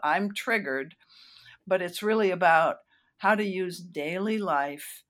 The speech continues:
as an inner awareness practice so that everything that life throws to you, I show you how to pause, get calm, and go inside and inquire and get to know yourself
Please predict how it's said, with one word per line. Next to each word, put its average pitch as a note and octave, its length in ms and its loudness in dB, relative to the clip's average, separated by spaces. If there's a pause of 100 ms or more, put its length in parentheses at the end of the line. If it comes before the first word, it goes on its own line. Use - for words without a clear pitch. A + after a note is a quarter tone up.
(360)
as D#3+ 320 0
an D#3 280 -10
inner F#3+ 480 -4
awareness E3+ 640 -4
practice B2+ 580 -10
so D3+ 260 -10
that C#3+ 220 -12
everything G#3+ 500 -4
that - 180 -10
life E3 340 -4
throws E3+ 440 -6
to - 120 -14
you, A#2 380 -12 (360)
I E3+ 140 0
show F3 280 -6
you D#3+ 180 -8
how D3+ 240 -6
to C3+ 160 -6 (400)
pause, F3+ 640 -2
get E3 280 -14
calm, D#3 600 -4 (220)
and D3+ 180 -12
go D#3 320 -4
inside E3+ 600 -4
and C#3 160 -10
inquire C#3+ 1120 -2 (720)
and C3+ 380 -6 (160)
get A3+ 220 -2
to G#3+ 120 -8
know F#3 280 -4
yourself C#3+ 800 -8